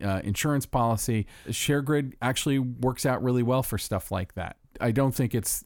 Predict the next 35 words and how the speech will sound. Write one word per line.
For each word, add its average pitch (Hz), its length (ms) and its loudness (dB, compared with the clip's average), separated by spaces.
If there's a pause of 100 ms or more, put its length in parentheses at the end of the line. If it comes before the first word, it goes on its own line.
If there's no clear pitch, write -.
(100)
ne-, 113 280 2 (100)
I 131 60 4
mean, 127 220 6 (300)
I'm 117 120 4
sure 143 180 2
that 123 120 0
there's 120 160 2
someone 120 240 4
who's 113 240 4
made 110 220 4
a 107 40 4
big 107 200 2
movie 107 300 4
on 101 180 2
it. 101 200 -2
I 101 100 -2
think 107 180 0
that 98 100 -2
that 101 220 0
w-, 104 220 -6 (180)
sounds 143 380 2
like 123 160 4
insanity 101 560 2
to 92 60 0
me, 95 220 0 (300)
because 101 280 2
you'd 104 120 2
be 101 100 2
piecemealing 95 680 0
stuff. - 380 -8
But 123 100 2
you 127 120 4
can 156 100 4
also 147 220 2
find 123 400 2